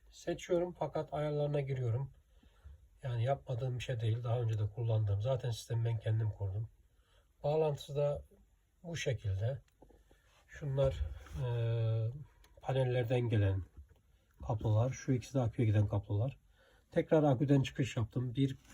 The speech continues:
K W, e, P V M şarj kontrol cihazına bağladım. Oradan da yine bende şehir elektriği olmadığı için, şebeke olmadığı için çıkış yaptım. Toprak atmanızı, e,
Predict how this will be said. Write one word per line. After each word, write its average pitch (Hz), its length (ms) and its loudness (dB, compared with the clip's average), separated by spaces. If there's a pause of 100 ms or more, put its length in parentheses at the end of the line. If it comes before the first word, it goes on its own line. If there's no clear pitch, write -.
(140)
K 113 240 4
W, 104 260 4 (880)
e, 120 80 -2 (2750)
P 156 220 -2
V 131 180 0
M 143 100 -2
şarj 135 340 -2
kontrol 131 420 -2
cihazına 120 480 -4
bağladım. 95 480 -4 (580)
Oradan 131 360 2
da 131 120 6
yine 123 280 -2
bende 120 260 -4
şehir 120 340 -4
elektriği 120 640 -6
olmadığı 113 320 -4
için, 135 140 -10
şebeke 120 380 -8
olmadığı 101 300 -4
için 147 280 -10 (680)
çıkış - 400 -10
yaptım. 113 420 -8 (880)
Toprak 170 380 4
atmanızı, 165 640 2 (160)
e, 139 60 -2